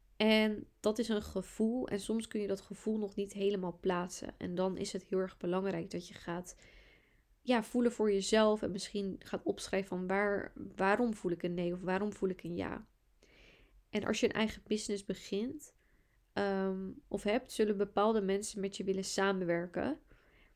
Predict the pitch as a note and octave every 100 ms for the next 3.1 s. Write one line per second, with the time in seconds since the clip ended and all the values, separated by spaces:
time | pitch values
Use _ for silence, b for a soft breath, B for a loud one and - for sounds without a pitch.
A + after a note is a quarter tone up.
0 | b _ _ G#3 G3+ G#3 - _ _ _
1 | _ - - B3+ F#3+ A3 B3 B3 - -
2 | A3+ A3+ G#3 - G#3+ - G3 G3+ G3+ G3+